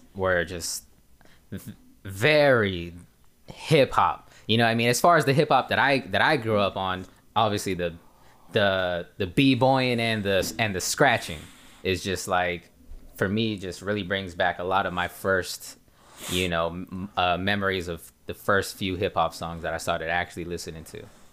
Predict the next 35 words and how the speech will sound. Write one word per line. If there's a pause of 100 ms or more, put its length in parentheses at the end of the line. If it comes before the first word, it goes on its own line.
(360)
you
know,
so (260)
super,
super
refreshing,
man. (320)
So
this
album
was
released
on (200)
May
thirtieth, (680)
two
thousand, (1040)
on
the
label
Ground
Control
Records,
which
is
based
in
San
Francisco.
I'm
not
sure
if
they're
still